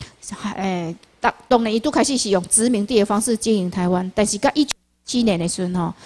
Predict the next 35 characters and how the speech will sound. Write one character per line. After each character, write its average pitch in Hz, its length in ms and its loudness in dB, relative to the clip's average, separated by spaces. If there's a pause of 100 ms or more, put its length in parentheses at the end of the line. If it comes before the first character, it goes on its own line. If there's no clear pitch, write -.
(220)
日 311 180 4
本 202 200 4
天 240 160 4
皇 214 140 6
伫 185 120 2
台 196 180 4
湾 190 180 4
实 208 220 2
行 185 200 0
皇 185 160 2
民 190 200 0
化， 185 260 4 (300)
皇 262 120 4
民 247 160 8
化 214 160 6
了， 202 500 8 (920)
伊 262 220 -4
经 240 120 6
营 220 200 2
台 196 120 4
湾 185 140 2
都 185 100 0
是 170 160 -2
用 196 300 2 (380)
未 285 200 8
来 180 140 -2
他 247 140 0
们 208 260 -2 (200)
国 226 260 10
土 214 160 0
的 185 100 0
经 233 200 0
营 196 120 0
方 196 180 2
式， 196 220 -4